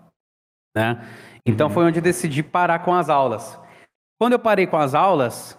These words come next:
Speaker 1: eu parei de ter contato com mais pessoas, ter contato com os meus alunos, o, o bate-papo.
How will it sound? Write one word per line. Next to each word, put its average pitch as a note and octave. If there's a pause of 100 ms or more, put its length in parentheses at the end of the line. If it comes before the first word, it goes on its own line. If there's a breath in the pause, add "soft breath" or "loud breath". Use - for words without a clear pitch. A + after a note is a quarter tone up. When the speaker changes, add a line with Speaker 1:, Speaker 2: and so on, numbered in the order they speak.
Speaker 1:
eu B2+
parei D3
de D3
ter E3+
contato E3
com F#3
mais D3+
pessoas, F#3
ter A2+
contato B2+
com C#3
os B2+
meus C3
alunos, D#3 (100)
o, B2
o B2
bate-papo. C#3